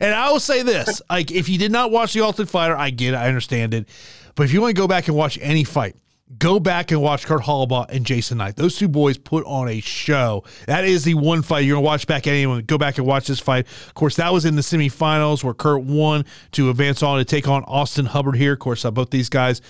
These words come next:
getting back into the U F C as, uh, Kurt, Austin is a minus one sixty-five betting favorite, plus one forty for Kurt.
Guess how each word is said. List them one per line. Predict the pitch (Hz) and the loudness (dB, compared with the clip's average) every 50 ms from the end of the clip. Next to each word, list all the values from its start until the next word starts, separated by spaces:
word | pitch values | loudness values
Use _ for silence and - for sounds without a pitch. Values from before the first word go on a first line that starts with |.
| - - - - _ | -20 -20 -20 -4 _
getting | - 170 165 143 | 2 2 2 2
back | 131 160 160 160 156 - | 2 0 -2 -2 0 0
into | 170 151 - 165 | -2 0 2 2
the | 151 143 | 2 4
U | 151 151 | 2 2
F | 147 147 | 2 0
C | - - - 151 143 139 - - - - - | -2 0 0 0 0 0 -2 -6 -20 -6 -2
as, | 127 123 120 107 | 0 0 2 2
uh, | 135 131 127 | 2 0 0
Kurt, | 117 - - 170 - | 0 0 -2 -4 -2
Austin | - 143 143 180 - - - 165 | 0 0 0 0 0 0 -2 0
is | 143 139 127 | 0 2 2
a | 135 127 | 2 2
minus | 131 139 147 139 - - | 2 2 2 0 0 0
one | - 151 180 | 0 0 0
sixty-five | 180 - 180 165 147 151 135 156 139 131 | 0 0 -2 0 0 0 0 2 0 2
betting | 127 135 123 123 | 2 2 2 2
favorite, | 110 143 135 127 120 | 2 0 -2 -2 0
plus | - 180 - - | -2 -2 -2 0
one | - 160 139 | -2 -2 -2
forty | 127 - - 139 135 127 123 117 - _ _ _ _ _ - | -2 -2 -2 0 0 0 0 -2 -4 _ _ _ _ _ -12
for | - - 127 107 | -6 -6 -6 -4
Kurt. | - - 143 143 139 131 | 0 0 0 2 0 -2